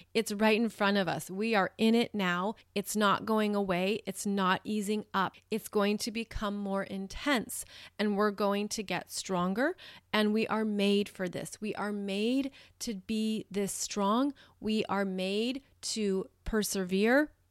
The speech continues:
And you are also calling upon lifetimes of experience of these deep themes. So that's what's being activated within us, where we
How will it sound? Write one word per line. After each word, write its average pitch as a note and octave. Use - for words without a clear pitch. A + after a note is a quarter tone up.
And A3+
you B3
are A#3+
also A#3
calling B3
upon G#3
lifetimes B3
of G#3
experience G#3
of A3
these A#3
deep A3
themes. G3+
So -
that's A3+
what's A3+
being G#3
activated G3
within A#3
us, F#3+
where A#3
we B3+